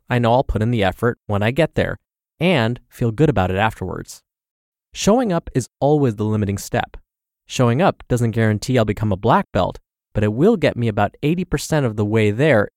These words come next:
if I stick with it. Situations where showing up gets you eighty percent of the way to your goal are golden. In addition to martial arts training, here are some other examples. Show up to class, which will help you get an education and or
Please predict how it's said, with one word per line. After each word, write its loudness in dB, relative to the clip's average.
if 0
I 2
stick -4
with 0
it. -12
Situations 0
where 0
showing -2
up 0
gets -4
you -2
eighty 2
percent -2
of -4
the 0
way 2
to -6
your 2
goal 2
are 4
golden. 0
In 2
addition 0
to 2
martial 2
arts 0
training, -2
here -2
are 4
some -2
other 0
examples. -4
Show 2
up 0
to -6
class, -6
which -8
will 2
help -2
you 4
get 2
an -4
education -2
and 2
or 2